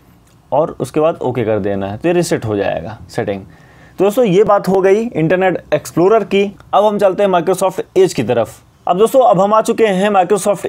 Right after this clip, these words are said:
Edge के अंदर। दोस्तों ये भी Microsoft का इनबिल्ट ब्राउज़र है जो कि बहुत सिक्योर माना जाता है,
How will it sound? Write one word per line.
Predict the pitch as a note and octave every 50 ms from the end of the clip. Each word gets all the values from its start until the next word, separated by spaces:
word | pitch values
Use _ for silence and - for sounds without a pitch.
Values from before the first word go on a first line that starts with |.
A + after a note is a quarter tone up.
| - -
Edge | F3+ G3+ A3+ -
के | - A3+
अंदर। | G#3 F#3 E3+ D#3+ D#3 D#3+ F3+ - - _ _ -
दोस्तों | - G3 G3+ C4+ C4
ये | A3 G3+ A3+
भी | A3 A#3+ A3+
Microsoft | G#3 G3+ F#3 G#3 A3 G#3 - G#3 G3 - -
का | - E3 D#3 D3+ D#3 E3
इनबिल्ट | - E3+ E3+ E3 D#3+ G3 A3 - - - D#3
ब्राउज़र | C#3 C3+ C#3+ C#3+ D3 D#3 F#3+ A3+ G#3
है | E3+ D#3+ D3+ D3+ E3 E3+ - - - _ -
जो | F3
कि | F3+ G#3 G3+
बहुत | E3 E3+ D#3+ E3+ G3 - - -
सिक्योर | - E3+ C3+ - E3 F#3 G3
माना | F3+ D#3+ D#3 D#3+ D#3
जाता | C#3+ D3 D#3 - G#3 G#3
है, | F#3+ F3+ E3+ D#3+ E3+ F3